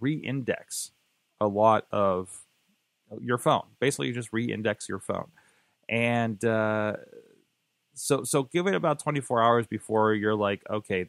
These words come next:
this is how my phone is gonna operate." Now, obviously, I did, it does seem, I, I wouldn't say that my, my iPhone five S is feeling slow, uh, but it feels like things are more deliberate. There is a different speed and feel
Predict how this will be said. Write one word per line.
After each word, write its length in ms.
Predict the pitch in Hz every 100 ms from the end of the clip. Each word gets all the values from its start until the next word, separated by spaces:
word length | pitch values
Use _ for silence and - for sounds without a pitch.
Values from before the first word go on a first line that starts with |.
| _
this 240 | 104 101
is 120 | 101 104
how 320 | 95 92 90
my 140 | 95
phone 240 | 95 92 87
is 100 | 82
gonna 220 | 87 85
operate." 460 | 92 95 - - - _ - -
Now, 120 | 101
obviously, 400 | 123 123 - 110
I 80 | 107
did, 260 | 120 - -
it 120 | 104
does 220 | 139 147
seem, 460 | - 131 127 117 - _ _ _ -
I, 140 | - - -
I 60 | 156
wouldn't 220 | 202 190
say 120 | - 160
that 240 | 143 127
my, 280 | 127 - -
my 160 | 131 127 135 143
iPhone 260 | 143 127
five 320 | 120 123 120 110
S 340 | 113 113 - 123
is 180 | 113
feeling 360 | - 123 113 - -
slow, 760 | - - - 110 113 123 160 196 _ _ _ _ _
uh, 300 | 117 117 113 107 _ _ _
but 160 | 143 123
it 140 | 127
feels 480 | - 156 165 170 139
like 300 | 143 135 - _
things 260 | 131 127 120
are 100 | 113
more 320 | 110 113 107 _ _
deliberate. 600 | 117 98 90 113 95 82 -
There 180 | 110 110
is 100 | 123
a 60 | 113
different 400 | 127 123 107 -
speed 640 | - - - 123 120 -
and 180 | 101 101
feel 580 | - - 113 110 98